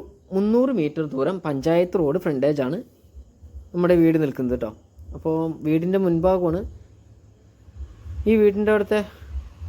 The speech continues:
ഈ വീട്ടിലെ ഇരിക്കുന്ന ചേട്ടൻ്റെ ജോലി, ഈ ടി വി ഒക്കെ പഴയ ടി വികൾ നേരാക്കി കൊടുക്കുന്നതാണ്. വീട്ടിൽ തന്നെ വെച്ചിട്ടാണ് ട്ടോ അവർ ചെയ്യുന്നത്. അതുകൊണ്ടാണ് ആ പഴയ ടി വികളൊക്കെ, ഒത്തിരി ടി വികൾ ഇരിക്കുന്നുണ്ട്.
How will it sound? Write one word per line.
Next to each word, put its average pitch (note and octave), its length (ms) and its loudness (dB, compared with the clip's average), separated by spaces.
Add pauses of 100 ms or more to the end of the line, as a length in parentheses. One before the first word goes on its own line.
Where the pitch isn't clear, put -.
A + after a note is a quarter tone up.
(220)
ഈ G3 40 2 (120)
വീട്ടിലെ G3 340 4 (640)
ഇരിക്കുന്ന F#3 340 0 (100)
ചേട്ടൻ്റെ E3 460 2
ജോലി, D3 280 4 (240)
ഈ E3 60 0 (100)
ടി E3 120 6 (100)
വി F#3 100 4
ഒക്കെ F3 220 -2
പഴയ E3 200 4 (120)
ടി D#3+ 160 4
വികൾ E3 200 4 (100)
നേരാക്കി D#3 400 -2
കൊടുക്കുന്നതാണ്. C#3 420 -2 (1080)
വീട്ടിൽ F3+ 320 4
തന്നെ G3+ 220 4
വെച്ചിട്ടാണ് E3 420 2
ട്ടോ C3 140 -2 (240)
അവർ D3+ 140 0 (120)
ചെയ്യുന്നത്. C#3 360 0 (1000)
അതുകൊണ്ടാണ് F3 400 2
ആ - 60 0
പഴയ E3 300 4
ടി E3 160 4
വികളൊക്കെ, E3+ 320 2
ഒത്തിരി E3+ 320 -2
ടി D3+ 140 0
വികൾ D#3 200 0
ഇരിക്കുന്നുണ്ട്. C3+ 400 -6